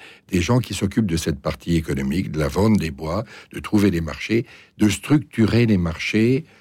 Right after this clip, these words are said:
notamment par ce qu'on appelle des contrats d'approvisionnement, ce qui donne de la visibilité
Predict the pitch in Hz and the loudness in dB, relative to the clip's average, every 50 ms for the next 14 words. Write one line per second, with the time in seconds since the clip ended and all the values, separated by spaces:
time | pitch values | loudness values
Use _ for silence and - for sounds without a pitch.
0 | _ _ _ _ - 90 82 - 82 85 98 113 107 110 98 - - - 92 90 | _ _ _ _ -12 -8 -4 -2 0 0 0 0 0 -2 -4 -6 -6 -4 -2 -2
1 | 87 85 80 - 101 104 113 117 113 - - - - _ _ - - - - - | -2 -2 0 2 2 4 4 4 2 -2 -4 -14 -20 _ _ -10 -8 -2 0 2
2 | 113 104 - 104 107 92 90 78 - 85 80 78 73 69 69 69 62 65 67 69 | 2 2 2 0 0 0 -2 -4 -6 -8 -8 -8 -8 -10 -10 -12 -12 -12 -14 -14
3 | 73 - _ _ - - 82 73 90 95 85 78 67 65 67 67 80 110 123 113 | -16 -18 _ _ -14 -8 -4 0 0 2 2 0 -2 -6 -8 -4 0 0 2 4
4 | 101 110 104 95 98 92 90 87 80 - - 107 110 120 127 - | 4 4 4 4 2 2 0 0 -2 0 2 4 4 4 2 0